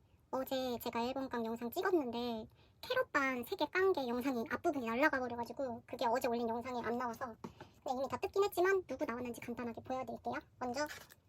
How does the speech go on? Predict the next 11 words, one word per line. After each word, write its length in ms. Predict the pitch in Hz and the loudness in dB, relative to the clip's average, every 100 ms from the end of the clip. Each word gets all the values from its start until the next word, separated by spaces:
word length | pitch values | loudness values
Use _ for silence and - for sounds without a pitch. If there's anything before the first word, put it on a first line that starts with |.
| _ - | _ -10
슈아! 300 | - 453 - - - - - _ - | -2 0 -2 -4 -8 -8 -10 _ -14
슈아가 340 | - 466 427 | -2 0 0
나왔습니다. 480 | 330 311 349 294 - - | -4 -6 -6 -6 -6 0
너무 220 | 359 349 | 2 2
예뻐! 280 | 370 - - _ - - - - - _ - _ _ _ _ _ - - | 0 -4 -12 _ -20 -20 -20 -20 -20 _ -20 _ _ _ _ _ -18 -12
이렇게 200 | - 269 | -6 -4
예쁜 220 | - 277 | -2 -2
슈아 200 | - 359 339 - - | 0 0 0 -6 -10
나와줬고, 560 | 240 233 240 - 440 480 _ - - _ - | -8 -6 -8 0 0 0 _ -20 -20 _ -12
그 60 | - | -6
다음에 240 | 247 240 | -2 2